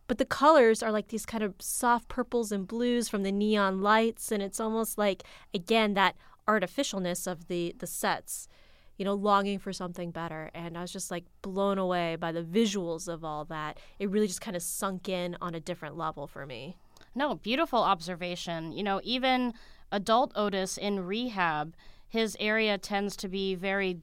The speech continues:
Speaker 2: dull and with brown backdrops. And, you know, at, at this point, we've, we've seen Lucas Hedges in quite a few films. <laughs> Um, and he, he,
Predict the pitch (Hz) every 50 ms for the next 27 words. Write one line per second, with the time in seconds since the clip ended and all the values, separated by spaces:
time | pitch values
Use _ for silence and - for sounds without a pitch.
0 | - - 214 208 208 208 202 202 196 190 185 185 175 - - 180 180 175 180 175
1 | 175 151 - 185 190 170 170 - - 196 190 196 196 202 202 208 202 202 190 -
2 | 180 175 180 185 - - - - 180 180 170 165 165 156 - - - - 185 185
3 | 180 170 170 - - - - - - - - - - - - 190 196 196 - -
4 | 214 208 - - 208 208 - - - - - 254 233 233 220 220 226 220 - -
5 | 196 214 196 - - 214 208 208 202 202 196 190 208 190 - - 180 175 170 180
6 | 180 175 170 170 165 - 147 175 170 170 - - - - - - - - - -
7 | - - 494 480 480 415 339 - - 214 208 190 175 - - 175 165 170 175 190
8 | 214 214 - - - - 233 - 302 320 262 254 254 262 269 262 254 330 - -
9 | - - - - - - - 262 277 294 269 339 - - - - 254 269 - -